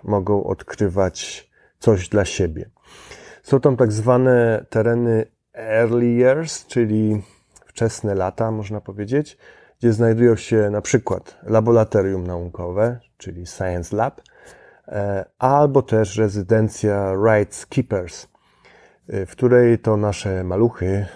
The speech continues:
te najmłodsze maluchy, mogą sobie na przykład poskakać na nadmuchiwanych meblach, zobaczyć, nie wiem, przedstawienie kukiełkowe, czy też posłuchać jakichś baśniowych opowieści.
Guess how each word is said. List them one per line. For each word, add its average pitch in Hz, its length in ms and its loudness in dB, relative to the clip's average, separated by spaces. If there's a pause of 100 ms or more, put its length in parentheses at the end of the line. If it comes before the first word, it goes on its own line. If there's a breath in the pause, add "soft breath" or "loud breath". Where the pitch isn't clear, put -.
(120)
te 87 180 -4
najmłodsze 95 540 -2
maluchy, 95 460 -2 (180)
mogą 131 360 2
sobie 101 320 -2
na 82 100 -8
przykład 107 440 -4
poskakać - 840 -2
na 82 260 -6
nadmuchiwanych 95 880 0
meblach, - 500 -2 (580 loud breath)
zobaczyć, - 760 -2
nie 92 120 -4
wiem, 85 160 -14
przedstawienie 123 600 2
kukiełkowe, 120 800 2 (460 loud breath)
czy - 140 -4
też 113 180 2
posłuchać 107 680 -2
jakichś 92 320 -4
baśniowych 92 760 -6
opowieści. 87 680 -12